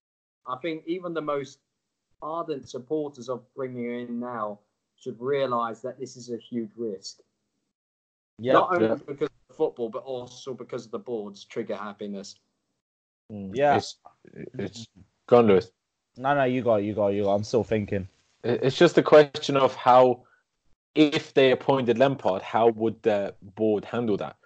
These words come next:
Speaker 3: Would appointing Lampard be different? Of course, how many times have we said, "Oh, the board is different now"?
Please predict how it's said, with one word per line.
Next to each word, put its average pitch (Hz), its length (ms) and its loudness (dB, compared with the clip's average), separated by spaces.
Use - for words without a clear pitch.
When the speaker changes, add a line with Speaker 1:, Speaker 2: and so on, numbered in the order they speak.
Speaker 3:
Would 131 320 4
appointing 113 440 2
Lampard 127 520 6
be 120 160 0
different? 160 540 0
Of - 140 -10
course, 127 240 4
how 151 220 4
many 143 180 0
times 127 340 2
have 110 120 -6
we 117 100 2
said, 101 220 0
"Oh, 98 160 -2
the 92 60 -4
board 104 260 0
is 95 80 -8
different 117 320 2
now"? 90 220 -8